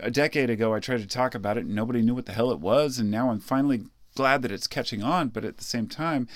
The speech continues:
the Amazon jungle was flooded with idiots drinking ayahuasca out of styrofoam cups and puking and shitting in some crappy little Bogota, you know, jungle, fake-ass shaman pretending he knows what he's talking about.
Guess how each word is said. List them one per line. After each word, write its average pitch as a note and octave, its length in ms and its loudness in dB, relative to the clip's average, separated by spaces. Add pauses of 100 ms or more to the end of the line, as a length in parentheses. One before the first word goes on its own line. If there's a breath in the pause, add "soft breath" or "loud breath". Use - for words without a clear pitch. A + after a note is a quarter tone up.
(220 loud breath)
the B2 140 -2
Amazon D#3+ 460 0
jungle E3 380 4
was A#2+ 180 2
flooded D3+ 380 0
with C3 200 -4 (200)
idiots F3+ 560 6 (460 loud breath)
drinking D#3 640 -2 (160)
ayahuasca C#3 800 2
out G#2+ 100 -2
of G#2 60 -2
styrofoam D#3 600 2
cups - 460 -4
and F#2 140 -10
puking B2 460 0
and A#2 120 4
shitting G#2 400 -2
in G2 140 -4
some G#2+ 340 -4 (400 loud breath)
crappy C3+ 400 -2
little B2+ 460 2 (340 loud breath)
Bogota, A2+ 720 4 (100)
you G#2+ 220 0
know, G2+ 260 0
jungle, A#2 760 2 (180)
fake-ass B2 840 0
shaman G2+ 560 -2
pretending A2+ 460 0
he G#2+ 80 2
knows G2+ 260 -4
what F#2 80 -6
he's F#2 140 -6
talking F#2+ 400 -8
about. - 320 -12